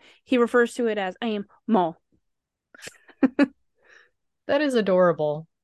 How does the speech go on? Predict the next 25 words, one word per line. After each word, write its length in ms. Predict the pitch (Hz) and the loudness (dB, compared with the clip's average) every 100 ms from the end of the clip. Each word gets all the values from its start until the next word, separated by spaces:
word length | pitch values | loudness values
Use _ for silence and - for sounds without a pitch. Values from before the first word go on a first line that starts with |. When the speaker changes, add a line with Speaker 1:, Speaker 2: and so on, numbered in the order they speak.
| _ - | _ -10
Speaker 1:
Uh, 80 | |
he's 300 | 269 277 285 | -6 -4 -4
pretty 240 | - 247 214 | -4 -6 -6
stinking 400 | - 190 180 175 | -10 -16 -16 -16
cute. 380 | - 165 165 - _ _ - | -14 -12 -12 -16 _ _ -4
And 280 | 208 190 202 | -4 -4 -4
the 60 | |
boy 500 | 202 311 254 190 185 | 0 2 2 0 -4
is 280 | - 190 190 | -6 -8 -8
over, 380 | 233 202 185 190 | -8 -6 -8 -10
he's 240 | 196 220 202 | -8 -8 -6
about 240 | 196 - | -8 -8
six 240 | - 196 - | -12 -14 -10
two 220 | 208 175 | -6 -6
now, 320 | 151 151 165 _ | -8 -14 -18 _
but 120 | - | -14
he 120 | 202 | -12
still 240 | 202 196 170 | -10 -10 -8
answers 400 | 170 165 175 175 | -8 -12 -14 -14
to 220 | 180 175 _ 185 | -12 -12 _ -10
the 200 | 175 165 | -8 -4
boy. 380 | 170 151 160 - _ _ _ _ _ _ _ _ _ _ _ _ _ _ _ | -6 -6 -12 -16 _ _ _ _ _ _ _ _ _ _ _ _ _ _ _
Hmm. 100 | 302 240 | -8 -4
Speaker 2:
You 120 | 240 | -2
know, 380 | 233 226 226 | -2 -4 -6